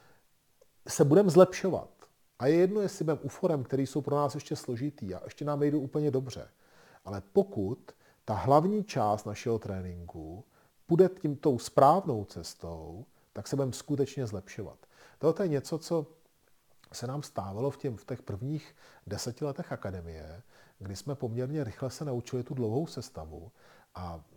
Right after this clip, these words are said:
byla tam skupinka lidí, která už uměla dlouhou sestavu, ale to jejich tai chi se nezlepšovalo. A i když tu sestavu třeba cvičili hodněkrát za den, tak to jejich tai chi nešlo nahoru.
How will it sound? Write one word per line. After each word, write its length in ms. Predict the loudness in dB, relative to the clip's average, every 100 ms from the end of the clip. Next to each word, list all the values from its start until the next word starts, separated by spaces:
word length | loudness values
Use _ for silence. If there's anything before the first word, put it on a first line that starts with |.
| -20 -20 -18
byla 260 | -10 -8
tam 180 | -6 -6
skupinka 520 | -8 -12 -8 -6 -4
lidí, 340 | -4 -4 -6 -8
která 340 | -8 -6 -6
už 200 | -8 -12
uměla 360 | -8 -6 -4 -4
dlouhou 400 | -4 -2 -2 -4
sestavu, 600 | -8 -12 -12 -14 -14 -18 -14
ale 240 | -10 -10 -12 -20 -18
to 120 | -8
jejich 200 | -6 -6
tai 200 | -8 -10
chi 120 | -8 -10
se 120 | -8
nezlepšovalo. 720 | -6 -6 -10 -12 -14 -14 -18 -20 -20 _
A 180 | -14 -14 -14
i 120 | -4
když 200 | -2 -2
tu 120 | -6
sestavu 380 | -10 -8 -6 -6
třeba 220 | -6 -10
cvičili 360 | -8 -10 -6 -6
hodněkrát 640 | -4 -4 -4 -6 -8 -6
za 120 | -8
den, 400 | -10 -12 -14 -16 -18 _ -20 -20 -16
tak 180 | -14
to 120 | -8 -6
jejich 220 | -6 -8
tai 220 | -8 -8
chi 180 | -6 -6
nešlo 420 | -6 -8 -10 -12
nahoru. 560 | -10 -6 -6 -6 -12